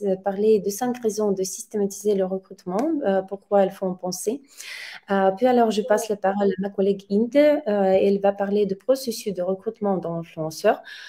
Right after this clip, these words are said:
Puis, nous allons écouter nos, nos experts et nous allons écouter des études de cas. Et, euh,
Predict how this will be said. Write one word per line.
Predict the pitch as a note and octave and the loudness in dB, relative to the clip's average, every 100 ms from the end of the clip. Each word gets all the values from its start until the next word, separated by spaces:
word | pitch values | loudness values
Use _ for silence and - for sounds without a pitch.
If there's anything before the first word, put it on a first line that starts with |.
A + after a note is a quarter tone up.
| - | -20
Puis, | _ A#3+ C#4+ | _ 2 4
nous | B3 G3+ | 6 6
allons | G3 A3+ A3+ | 4 4 2
écouter | G3 A3 | 0 2
nos, | A3 G3 G3 F#3+ | 4 4 2 2
nos | G#3 G#3+ | 2 2
experts | F#3 - - - G#3+ D4+ D#4 | 0 -4 -6 -2 0 0 -2
et | G#3+ | 0
nous | G3+ G3 | 2 2
allons | G3 G#3 | 0 0
écouter | G#3 G3+ G3+ | -2 -2 0
des | F#3+ A3 | 0 -4
études | A#3+ B3 | -6 -4
de | F#3 | -4
cas. | F#3 - - A#3+ D#4+ - - - - - - | -4 -6 -4 -4 -6 -14 -10 -8 -8 -20 0
Et, | A3+ A#3 A#3+ A3+ A3 | 8 10 10 8 6
euh, | G#3 G3+ | 6 4